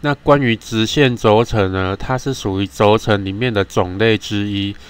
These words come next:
那如果你对于轴承呢还是不了解或不认识的，啊，你可以到影片底下的说明，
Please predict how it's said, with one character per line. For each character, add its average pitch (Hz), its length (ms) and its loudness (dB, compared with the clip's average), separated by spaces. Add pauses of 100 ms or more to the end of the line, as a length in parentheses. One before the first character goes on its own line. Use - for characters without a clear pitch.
(280)
那 147 140 -2
如 131 200 0
果 113 180 4
你 101 140 -2
对 123 260 0
于 104 140 0
轴 110 280 2
承 95 360 -4
呢 95 340 -8
还 104 140 0
是 139 160 -6
不 151 220 -4
了 107 220 2
解 107 220 -8
或 110 160 -4
不 - 160 -6
认 113 260 0
识 120 240 -6
的， 101 240 -2 (380)
啊， 107 100 -4
你 95 120 -8
可 120 180 2
以 104 60 4
到 117 200 2
影 98 200 -6
片 123 260 -4
底 98 140 -4
下 113 160 -2
的 101 100 -4
说 101 300 -2
明， 104 200 -8